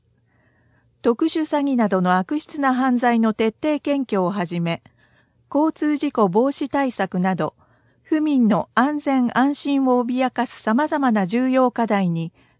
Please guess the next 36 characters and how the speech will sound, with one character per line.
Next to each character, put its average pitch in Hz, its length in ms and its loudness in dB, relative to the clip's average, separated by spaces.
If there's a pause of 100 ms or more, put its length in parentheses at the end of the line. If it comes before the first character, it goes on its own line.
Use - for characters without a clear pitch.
完 285 280 0
全 285 260 2
と 262 100 -2
立 247 240 -2
ち 233 60 0
向 226 140 4
か 214 180 0
い、 175 140 -6 (460)
府 311 160 0
民 285 260 6
の 214 120 6
皆 196 260 4
様 196 280 0
に 170 220 -4 (500)
安 247 240 6
全 226 360 2 (120)
安 294 240 2
心 277 280 2
な 247 120 6
街、 226 440 2 (100)
京 285 240 2
都 - 320 -2 (240)
を 196 160 4
よ 202 160 6
り 277 240 0
一 262 80 -4
層 277 300 2
実 240 240 -2
感 277 260 4
い 254 60 2
た 262 120 0
だ 254 140 -2
け 247 140 -2
る 233 120 0
よ 202 360 0
う、 - 40 -20